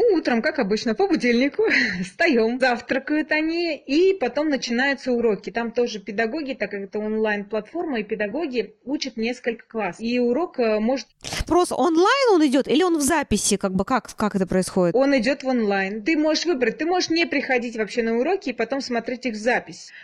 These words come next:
Speaker 1: Но у меня такой, ну, мне не очень такой подход, э, нравится. Здесь все-таки какой-то режим, и вырабатывается, да, правильное понимание того, что это не, знаешь, захотел, пошел на работу, захотел, не пошел на работу, да, ну, условно, если на будущее глядеть. Э, они просыпаются, завтракают, и начинаются уроки. Примерно, обычно в среднем, в девять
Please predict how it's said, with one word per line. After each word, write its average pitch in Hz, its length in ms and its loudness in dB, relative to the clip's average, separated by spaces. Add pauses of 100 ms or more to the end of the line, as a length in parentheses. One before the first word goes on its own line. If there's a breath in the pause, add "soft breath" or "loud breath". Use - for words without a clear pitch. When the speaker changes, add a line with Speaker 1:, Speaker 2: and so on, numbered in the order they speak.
(100)
Speaker 1:
Но 208 160 -2
у 220 40 2
меня 233 300 2
такой, 269 340 2
ну, 262 160 0
мне 254 240 0
не 277 140 2
очень 269 320 0
такой 226 220 0
подход, 208 480 -4
э, 185 160 -2
нравится. 240 560 -2
Здесь 226 240 -4
все-таки 233 340 -8
какой-то 226 320 -2
режим, 226 460 2 (160)
и 262 280 -2 (100)
вырабатывается, 208 1000 0
да, 196 220 0
правильное 202 500 0
понимание 233 540 0
того, 214 240 0
что 226 180 -2
это 208 160 0
не, 226 220 0
знаешь, 254 300 -4
захотел, 226 520 0
пошел 226 340 0
на 214 140 0
работу, 202 300 -2
захотел, 226 440 -4
не 220 120 -2
пошел 208 380 -2
на 226 120 -2
работу, 202 380 -4
да, 269 200 0
ну, 254 200 4
условно, 170 420 -2
если 175 300 -4
на 202 120 0
будущее 165 480 -6
глядеть. 165 340 -6
Э, 226 180 2
они 269 160 0
просыпаются, 247 800 -2
завтракают, 311 720 -2
и 208 80 -4
начинаются 285 480 -2
уроки. 208 320 0
Примерно, 254 720 2
обычно 214 380 -2
в - 40 -12
среднем, 175 540 -2
в 170 120 -20
девять 330 380 -2